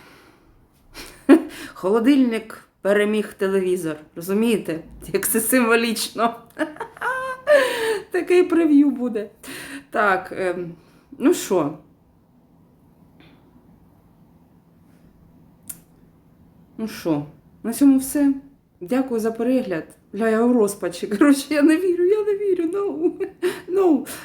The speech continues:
Гаразд, ще у нас попереду Ліга Героїв, м,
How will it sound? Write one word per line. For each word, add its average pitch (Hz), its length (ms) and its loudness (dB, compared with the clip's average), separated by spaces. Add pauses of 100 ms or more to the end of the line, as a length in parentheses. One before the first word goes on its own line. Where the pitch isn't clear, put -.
(100)
Гаразд, 185 420 -2
ще 285 180 2
у 277 40 2
нас 247 180 0
попереду 202 520 -2
Ліга 226 280 0
Героїв, 214 400 0 (300)
м, 165 380 -8